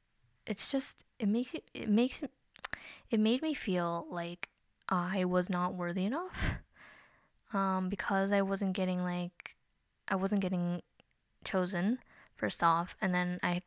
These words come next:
kept having to apply, and then, like, the ratio between applications and interviews was not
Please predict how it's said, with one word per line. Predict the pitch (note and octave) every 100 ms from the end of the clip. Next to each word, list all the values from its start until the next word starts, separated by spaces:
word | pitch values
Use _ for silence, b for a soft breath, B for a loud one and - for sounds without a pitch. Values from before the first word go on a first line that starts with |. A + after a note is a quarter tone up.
| _
kept | - G3 -
having | A3 F#3 F#3
to | F#3+
apply, | F#3 F#3 F3 F3
and | F3+ F3
then, | E3+ E3+ E3+
like, | E3+ E3+ - - _ _ _ -
the | F#3+
ratio | F#3 F3 F3+ - F3+ F3+
between | G3 - F3+ F3
applications | F3 - - G3 F3+ G3 F#3
and | F#3 F3+
interviews | - F#3 F#3+ F#3 F3+ F3+ - B B B B B -
was | G#3
not | G3+ F3+ F3 F3